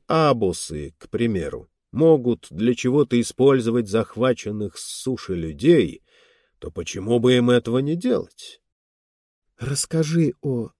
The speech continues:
Яно", попросила она Карлави. Многие годы мы попусту надеялись на электрические заграждения и прочее.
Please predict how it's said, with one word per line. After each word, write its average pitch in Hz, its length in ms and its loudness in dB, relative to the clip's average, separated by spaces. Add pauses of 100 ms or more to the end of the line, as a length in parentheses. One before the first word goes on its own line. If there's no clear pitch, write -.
Яно", 98 1040 -8 (340)
попросила 92 640 -6
она 87 180 -8
Карлави. 76 680 -12 (1400)
Многие 95 680 -6
годы 101 540 0
мы 95 260 -10
попусту 110 640 -8
надеялись 98 840 -6 (580)
на 92 180 -4
электрические 104 800 -4
заграждения 107 960 -2
и - 180 -10
прочее. - 800 -10